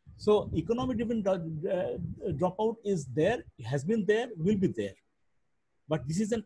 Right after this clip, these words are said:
additional reason to drop out. And even those who go to the, uh, to, to higher levels, they're also, because they remain deficient in some aspect earlier. Say some students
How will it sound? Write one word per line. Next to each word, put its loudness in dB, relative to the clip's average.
additional -2
reason -2
to -12
drop -6
out. -4
And -4
even 0
those -2
who -4
go 2
to -8
the, -4
uh, -2
to, 0
to -4
higher 0
levels, -4
they're 2
also, 2
because 2
they 2
remain 4
deficient 2
in -4
some -6
aspect -6
earlier. 2
Say 6
some -2
students -6